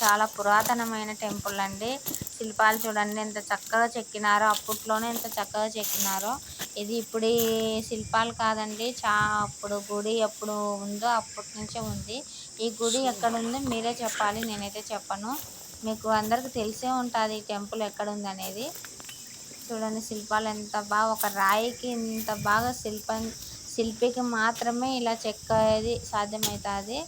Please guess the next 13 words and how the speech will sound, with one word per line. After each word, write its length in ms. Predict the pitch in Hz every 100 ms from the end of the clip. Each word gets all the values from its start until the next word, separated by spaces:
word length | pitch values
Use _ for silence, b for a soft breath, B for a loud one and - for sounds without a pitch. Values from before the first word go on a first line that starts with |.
| - - - - 208
నాగమయ్య 520 | 202 202 208 208 208
అందు 200 | 202 196 196
ఉన్నారు 300 | 196 190 190 -
చూడండి, 420 | - 190 190 247 - - - - - - - - - - - - - - - -
పైన 220 | 214 220 220
కోతులు 300 | 214 208 202 202
ఉన్నాయి 220 | 196 202
చూపిస్తాను. 640 | 196 196 196 - 196 190 226 330 - - - - - - - - - - - - -
కోతులు, 380 | 226 226 226 226 226
టెంపుల్ 400 | 226 233 262 262
ఉందంటే 360 | 254 240 233 247 247
ఖచ్చితంగా 440 | 220 220 226 240 247 247
కోతులు 320 | 220 226 233